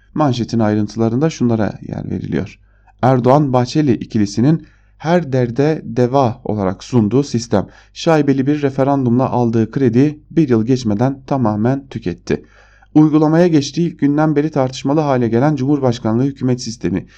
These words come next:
bir yıl sonra yapılan ilk seçimle birlikte yeniden değerlendirilmek üzere masaya yatırıldı. Tek adam rejimi olarak örgütlenen sistem yargıdan yasamaya tüm süreçleri kendine bağlarken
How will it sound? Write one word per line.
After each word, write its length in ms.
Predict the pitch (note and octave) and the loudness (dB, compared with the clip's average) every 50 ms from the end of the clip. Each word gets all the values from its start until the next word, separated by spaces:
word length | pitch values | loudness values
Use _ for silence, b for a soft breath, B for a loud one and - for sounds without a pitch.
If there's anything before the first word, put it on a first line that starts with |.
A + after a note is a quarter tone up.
| b b b | b b b
bir 120 | b D3 E3 | b 0 2
yıl 200 | D#3+ D3 C3+ B2 | 2 2 2 0
sonra 320 | C3 C3+ B2+ A#2+ A2+ A2+ | 0 0 0 0 2 2
yapılan 360 | A2 A2 - B2+ D3 D#3+ D#3 - | 0 0 0 0 0 0 0 -2
ilk 180 | - D3 C#3+ C#3 | -2 -4 -4 -4
seçimle 420 | - A2+ A2 - A2 G#2 G#2 G2 | -4 -6 -4 -2 -2 -2 -2 -2
birlikte 340 | G#2+ G#2 G#2 G2 G2 - C#3+ | -2 -2 -4 -4 -2 -2 -2
yeniden 420 | C#3 B2+ A#2+ A2+ A2+ B2+ C3+ C3 | 0 0 0 0 0 -2 0 0
değerlendirilmek 720 | A#2 A2+ A2 G#2+ G#2+ A2 G#2+ A2 A#2 A2+ A#2+ B2 B2+ B2 A#2 | 0 0 0 0 0 0 0 0 -2 -2 -2 -2 -2 -4 -4
üzere 320 | G#2+ G2 G#2+ A2+ C#3+ E3 D#3+ b b b b b b | -4 -2 0 2 2 0 0 b b b b b b
masaya 340 | C#3+ C#3 C3+ - C#3+ C3+ C3 | -6 -6 -4 -2 -2 0 0
yatırıldı. 640 | A2+ G#2 F#2+ - - F#2+ F2+ F2 F2 - F2 - - _ _ _ _ _ _ _ _ _ _ _ | 0 0 -2 -4 -6 -6 -6 -6 -6 -6 -8 -8 -10 _ _ _ _ _ _ _ _ _ _ _
Tek 220 | - E3 F3 E3+ E3+ - | 0 0 0 0 0 0
adam 280 | B2 C3 C#3+ D3+ D3 | 0 0 0 0 2
rejimi 260 | B2+ B2 A#2 A#2+ C3+ C#3+ | 2 0 0 0 0 -2
olarak 360 | C3 A#2+ A2 G2 G2+ - - | 0 0 0 0 0 -2 -2
örgütlenen 480 | A2+ A2+ A2 G2 - G2+ G2 G2 F#2+ | -2 -2 -2 -4 -4 -4 -4 -2 -4
sistem 500 | G2 - - G#2+ - - C3+ D3 D3+ D3 B B B B B B | -4 -6 -10 -14 -4 0 0 2 2 0 B B B B B B
yargıdan 460 | B B2+ C3 B2 A#2 A#2 A2+ B2+ C3+ C3+ | B 0 0 2 2 2 0 0 0 0
yasamaya 520 | B2 A2+ A2+ - A#2 A#2 A#2+ C#3 C#3+ C3 | 0 -2 -2 0 0 0 0 0 -2 -4
tüm 160 | - D3+ D3+ | -6 -6 -6
süreçleri 440 | - - A2+ G#2+ - - A2+ A2+ C3 | -4 -4 -6 -6 -4 -4 -4 -4 -4
kendine 440 | B2+ C3 A#2 A2 A2+ A#2+ C3 B2+ A2+ | -2 0 0 2 2 2 0 0 0
bağlarken 600 | A2+ G#2+ G2+ G2+ G2 G2 - - C#3+ D3+ D3+ | 0 0 0 -2 -4 -4 -2 -2 -2 -2 -2